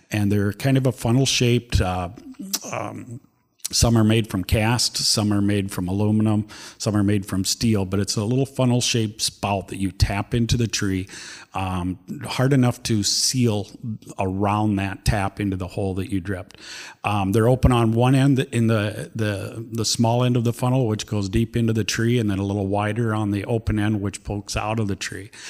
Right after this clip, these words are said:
Uh, at that point, it's just a matter of collecting the sap that comes out of it. Um, it can be milk jugs, it can be, uh, tin buckets. Um,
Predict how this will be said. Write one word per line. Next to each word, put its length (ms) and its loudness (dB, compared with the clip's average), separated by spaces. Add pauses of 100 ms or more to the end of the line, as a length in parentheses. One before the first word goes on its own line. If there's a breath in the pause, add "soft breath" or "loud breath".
(320 loud breath)
Uh, 240 0
at 140 2
that 240 2
point, 320 2
it's 160 -2
just 180 0
a 60 2
matter 320 2
of 100 -4
collecting 360 0
the 60 2
sap 340 -2
that 100 -4
comes 280 -2
out 180 -2
of 100 -4
it. 120 -16 (420 loud breath)
Um, 340 0
it 120 -2
can 120 2
be 120 2
milk 300 2
jugs, 640 -2
it 160 -4
can 180 0
be, 320 0
uh, 260 -2
tin 260 4
buckets. 640 -4
Um, 560 -6